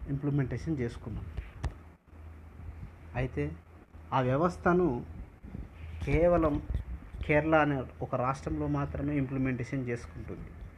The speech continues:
రాష్ట్రాలకు అధికారం ఆ ఆర్టికల్ మీద ఉంటాయి కాబట్టి, వాళ్ళు మాత్రం సమర్థవంతంగా వినియోగించుకొని,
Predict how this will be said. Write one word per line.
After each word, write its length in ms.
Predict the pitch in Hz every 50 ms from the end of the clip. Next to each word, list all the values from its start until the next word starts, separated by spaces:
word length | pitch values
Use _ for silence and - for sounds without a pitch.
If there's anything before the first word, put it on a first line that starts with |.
| - - - - - - - -
రాష్ట్రాలకు 640 | 110 117 131 139 143 - 156 147 143 147 143 147 151
అధికారం 480 | 131 117 123 127 120 139 135 135 139 - -
ఆ 40 | 120
ఆర్టికల్ 480 | 120 120 120 120 - - - 131 123
మీద 200 | 117 120 120 123
ఉంటాయి 340 | 135 117 104 98 - - - - - - - - _ _ -
కాబట్టి, 340 | 123 120 123 120 - 147 143
వాళ్ళు 320 | 131 127 131 139 143 139
మాత్రం 280 | 143 139 139 147 147 139
సమర్థవంతంగా 800 | - 135 131 131 127 131 131 131 131 123 120 131 123 123 123
వినియోగించుకొని, 760 | 117 113 113 113 123 127 127 123 120 - - - 131 131 143